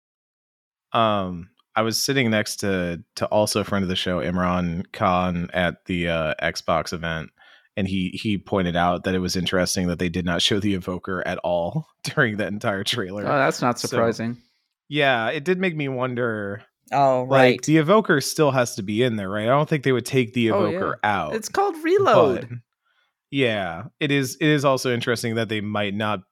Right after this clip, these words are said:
Speaker 1: be showing that at all in the marketing material for, like, very valid reasons. Uh, so it's, that's an interesting thing. Like, this is, this is kind of,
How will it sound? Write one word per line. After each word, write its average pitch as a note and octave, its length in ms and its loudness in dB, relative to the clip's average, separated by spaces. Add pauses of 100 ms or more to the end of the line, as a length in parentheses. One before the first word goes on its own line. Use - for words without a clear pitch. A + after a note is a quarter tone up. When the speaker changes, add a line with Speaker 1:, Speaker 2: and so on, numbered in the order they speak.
(120)
Speaker 1:
be G#2 160 -4
showing G#2 420 -2
that A#2 160 4
at A#2+ 80 2
all B2 280 4
in A2 80 0
the A2 80 0
marketing A2 440 0
material E3 520 2
for, C3+ 180 0
like, G#2+ 260 2
very G2+ 280 2
valid G2+ 340 2
reasons. C3 540 -4 (720)
Uh, G2 500 2 (880)
so G#2 500 2 (140)
it's, - 200 -2
that's D#3+ 240 2
an D#3 60 6
interesting B2+ 520 2
thing. F2 380 -4 (140)
Like, A2 200 2
this C#3 180 0
is, A2+ 300 -2
this A#2+ 180 -4
is A2+ 100 -6
kind A2+ 280 -4
of, F#2+ 240 -8